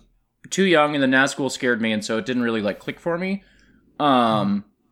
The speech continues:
and then I saw it a couple times just at, like, friends' houses over the years, but I've genuinely, I've never seen Two Towers or Return of the King, so this is, like, my only familiarity with the Jackson movies.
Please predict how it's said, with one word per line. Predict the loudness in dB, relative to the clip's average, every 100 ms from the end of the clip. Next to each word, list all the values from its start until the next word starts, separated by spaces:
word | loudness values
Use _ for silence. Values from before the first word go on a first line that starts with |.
| _ _ _ _ _ _ _ -2
and | 0
then | 2 2
I | 2 0
saw | 2 4 4
it | 2 -2
a | -6 -6 -8 _ _
couple | -6 -4 -2 -4
times | -2 0 2 2 0 -4
just | -4 -4
at, | -4 0
like, | -2
friends' | 0 -4 -2
houses | -2 -2 -4 -6
over | -6 -6
the | -4
years, | 0 2 0 -4 -10 -20 _ -4
but | 0
I've | 0 -2
genuinely, | -4 -2 0 -2 0 2
I've | 2 0
never | -2 -4
seen | -4 -2 0 2 2 0 -6 _ -12
Two | -10
Towers | -4 0 2 2 0
or |
Return | -6 -4 -2 -4
of |
the | -4
King, | -4 -2 -2
so | -4
this | -4 -4
is, | -2
like, | -2 0
my | 0
only | 0 2 2 2
familiarity | 0 -2 0 2 2 0
with | -4 -8
the |
Jackson | -6 -6 -6 -6
movies. | -4 -2 -4 -6 -12